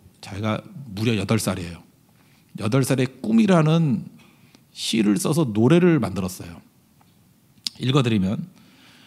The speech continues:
지금 초등학교 아이들에게 제일 좋은 학교는 서울에 있는 영훈초등학교인가 봐요. "나는 영훈, 여두-, 영훈초등학교를 나와서",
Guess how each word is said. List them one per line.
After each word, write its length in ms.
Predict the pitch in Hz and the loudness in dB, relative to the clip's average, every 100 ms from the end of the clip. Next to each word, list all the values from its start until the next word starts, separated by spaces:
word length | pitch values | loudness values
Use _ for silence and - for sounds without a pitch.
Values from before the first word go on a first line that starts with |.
| _ _ _ | _ _ _
지금 240 | - 160 - - | 0 0 0 -6
초등학교 400 | - 220 277 - | -6 0 0 2
아이들에게 440 | 214 208 202 175 208 | 4 4 2 2 -2
제일 340 | - - - 220 | 0 0 4 6
좋은 160 | 214 | 6
학교는 220 | 175 180 170 | 6 2 -2
서울에 220 | 220 202 | 2 4
있는 100 | 180 | 6
영훈초등학교인가 680 | 120 180 185 165 123 117 101 | 8 6 6 2 0 0 -4
봐요. 300 | 92 95 95 - - _ _ _ | -4 -4 -8 -14 -20 _ _ _
"나는 340 | 110 131 143 | 2 4 6
영훈, 380 | 107 123 151 156 110 | 4 4 6 4 2
여두-, 280 | 131 156 107 | 2 2 4
영훈초등학교를 1120 | 120 175 190 - 196 180 - 147 160 151 113 | 6 8 8 4 2 2 0 0 0 0 -4
나와서", 480 | 95 101 101 98 | -4 -4 -6 -10